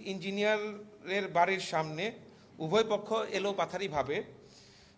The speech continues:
ককটেল বিস্ফোরণ ঘটিয়ে জনমনে আতঙ্কের সৃষ্টি করে এবং বেশ কয়েকজন আহত হয়। এরপর এজাহারে বর্ণিত অভিযুক্তরা একই দিনে সকাল আনুমানিক শূন্য আট তিন শূন্য ঘটিকায় দ্বিতীয় আরেকটি ঘটনাস্থল শরীয়তপুর জেলার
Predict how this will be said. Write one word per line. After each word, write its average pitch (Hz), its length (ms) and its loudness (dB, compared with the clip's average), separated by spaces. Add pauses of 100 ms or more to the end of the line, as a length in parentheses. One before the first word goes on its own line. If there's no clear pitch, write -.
ককটেল 208 400 4
বিস্ফোরণ 190 460 0
ঘটিয়ে 175 260 0
জনমনে 190 400 0
আতঙ্কের 165 440 -2
সৃষ্টি 151 300 -10
করে 107 220 -6 (540)
এবং 180 280 0
বেশ 190 200 0
কয়েকজন 196 300 2
আহত 147 280 0
হয়। 104 200 -6 (1700)
এরপর 208 380 4
এজাহারে 202 400 4
বর্ণিত 208 360 4
অভিযুক্তরা 202 640 2
একই 175 280 2
দিনে 180 360 -2 (640)
সকাল 196 320 2
আনুমানিক 202 400 2
শূন্য 202 260 -2
আট 196 340 2
তিন 185 140 -6
শূন্য 185 240 -4
ঘটিকায় 160 520 -2 (1080)
দ্বিতীয় 208 320 4
আরেকটি 202 260 6
ঘটনাস্থল 180 580 0
শরীয়তপুর 185 460 -4
জেলার 175 480 2